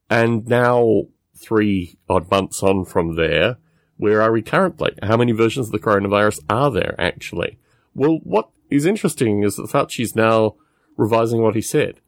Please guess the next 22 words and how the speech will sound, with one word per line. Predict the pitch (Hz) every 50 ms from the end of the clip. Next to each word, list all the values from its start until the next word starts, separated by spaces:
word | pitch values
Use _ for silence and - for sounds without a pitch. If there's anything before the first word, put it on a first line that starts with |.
| _ _ _ _
Premise | - 269 311 294 -
of | 269 202
herd | 196 185 165
immunity | 151 151 151 147 143 143 156
is | 127 110 -
being | - 131 127 127
used | 127 123 113 -
for | - 107
a | 110 110
lot | 110 110 123 131 156 170 - - -
of | 101 101 101 101 104 101 101 - _ _ _ - - - -
really | - 127 120 120 127 131 135 135 131 127 113 107
wrong | 98 - 107 113 117 117 117 117 113 110 110 107 - - -
thought | - - - 117 110 107 107 - - - - - - 69 - _ _ _ -
principles, | - 165 160 143 - 127 - - 98 90 90 -
particularly | _ - 104 - 143 123 - - 131 120 110
I | 98 90
look | 95 98 95 -
at | - -
the | 98 95
U | 95 95 92 -
K | - - 123 104 98 90 82 - -